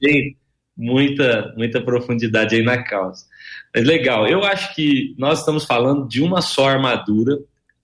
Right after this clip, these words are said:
com, com vários, é, é, com várias funções, né?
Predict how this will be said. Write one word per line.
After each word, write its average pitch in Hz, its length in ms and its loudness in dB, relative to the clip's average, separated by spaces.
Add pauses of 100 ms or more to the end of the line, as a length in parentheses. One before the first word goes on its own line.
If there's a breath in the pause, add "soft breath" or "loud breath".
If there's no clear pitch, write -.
(140)
com, 113 680 -2 (220)
com 120 200 2
vários, 120 920 0
é, 101 600 0
é, 101 40 -2
com 120 180 -4
várias 131 260 2
funções, 135 800 0
né? 117 240 -2